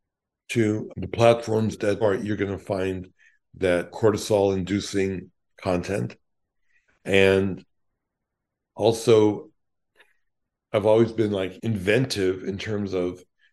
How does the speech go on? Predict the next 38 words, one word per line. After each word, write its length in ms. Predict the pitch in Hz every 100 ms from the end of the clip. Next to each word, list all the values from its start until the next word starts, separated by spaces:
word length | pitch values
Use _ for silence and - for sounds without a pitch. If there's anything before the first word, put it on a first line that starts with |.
| -
creating 560 | - 120 104 101 101 -
new 240 | 117 110
platforms 840 | 110 - 110 110 - 98 92 92 87
for 140 | 98
distribution 800 | 92 98 - 113 101 104 113 95
for 120 | -
the 80 | 98
kind 260 | - 101 92
of 140 | 85
films 300 | 98 98 92
I 40 | 92
want 220 | 98 95
to 60 |
make 400 | 95 110 92 - - - - _
and 160 | - 92
not 160 | 101 101
have 200 | 101 -
to 100 | 101
be, 320 | 98 92 92
be 100 | 92
stifled 500 | - 95 104 - 98
by 120 | 90
gatekeepers 1000 | 85 104 104 - 98 90 85 85 - - - - _
who 160 | 110 104
say 500 | - 107 98 92 - 90
that's 380 | 92 87 - - -
entertaining 580 | 95 95 - 98 95 98
or 80 |
not 220 | 90 117 107
entertaining, 480 | 85 82 90 87
because 420 | 90 92 98 92 - - - _
the 100 | 107
people 360 | - 117 113 104
who 100 | 104
run 220 | 98 90
programming 840 | - 110 107 107 92 92 90 - -
at 180 | 98 95 - _ _ -
networks, 760 | 104 95 104 101 92 - -